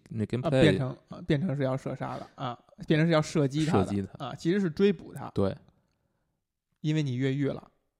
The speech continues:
Speaker 2: 仅此而已。
Speaker 1: 呃，也不是因为越狱，还是因为之前犯了很多案嘛。
Speaker 2: 嗯。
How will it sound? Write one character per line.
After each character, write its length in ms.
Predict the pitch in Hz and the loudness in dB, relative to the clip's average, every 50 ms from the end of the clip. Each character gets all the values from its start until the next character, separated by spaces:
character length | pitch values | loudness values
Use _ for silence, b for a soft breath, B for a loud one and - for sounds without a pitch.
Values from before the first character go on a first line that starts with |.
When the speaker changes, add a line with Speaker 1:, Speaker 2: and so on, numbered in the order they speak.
| _ _ _ | _ _ _
Speaker 2:
仅 200 | - 143 143 151 | -4 -4 -2 -2
此 120 | - 135 | -2 -4
而 160 | 135 139 143 | -4 -6 -8
已。 140 | 156 - 151 - _ _ _ _ | -10 -12 -14 -16 _ _ _ _
Speaker 1:
呃， 200 | - 113 101 101 | -2 0 0 2
也 140 | 101 101 98 | 2 0 0
不 140 | - 110 | 0 -2
是 160 | 98 - 113 107 | 0 0 0 0
因 140 | 104 104 | 0 0
为 100 | 104 104 | 0 -2
越 140 | 104 101 101 | -2 -2 -4
狱， 200 | - 117 107 92 - _ _ _ | -4 -6 -8 -10 -10 _ _ _
还 180 | _ - 104 104 | _ -8 -6 -6
是 80 | 113 | -4
因 100 | 110 107 | -4 -4
为 80 | 107 104 | -6 -4
之 140 | 101 107 104 | -4 -2 -2
前 100 | 104 101 | -2 -2
犯 200 | - - 107 98 | -2 -2 -4 -4
了 40 | 92 | -4
很 80 | - | -6
多 120 | - 101 104 | -6 -6 -6
案 180 | 107 107 101 | -6 -6 -8
嘛。 60 | - - _ _ _ _ _ _ _ _ _ _ _ | -8 -12 _ _ _ _ _ _ _ _ _ _ _
Speaker 2:
嗯。 300 | - 131 123 120 190 208 | -10 -8 -8 -10 -12 -18